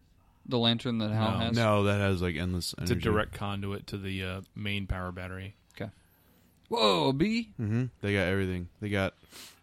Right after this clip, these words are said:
Speaker 3: Do they have that big ball guy? I can't remember his name, but remember he's, like, a big.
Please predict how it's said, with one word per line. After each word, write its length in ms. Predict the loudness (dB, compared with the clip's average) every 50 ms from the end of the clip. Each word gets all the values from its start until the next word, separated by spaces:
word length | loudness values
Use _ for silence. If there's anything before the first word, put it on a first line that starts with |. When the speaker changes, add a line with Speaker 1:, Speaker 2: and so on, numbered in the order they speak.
| _ -20 -20 -20 _ _ -4
Speaker 3:
Do 80 | 0 2
they 60 | 4
have 120 | 4 4 4
that 120 | 4 4
big 220 | 4 4 2 2 2
ball 420 | 2 2 2 4 2 0 -2 -4 -10 -16 -10 -4
guy? 280 | -2 0 0 0 -2
I 40 | -2
can't 160 | -4 -2 -2
remember 240 | -2 -2 0 -2 -2
his 120 | -2 -2
name, 280 | -2 -2 -2 -2 -4 -4
but 180 | -4 -6 -6 -8 -12 _ _ _ _ _
remember 160 | -8 -6 -6 -6
he's, 100 | -6 -10
like, 100 | -12 -14
a 60 | -10
big. 260 | -6 -4 -4 -4 -6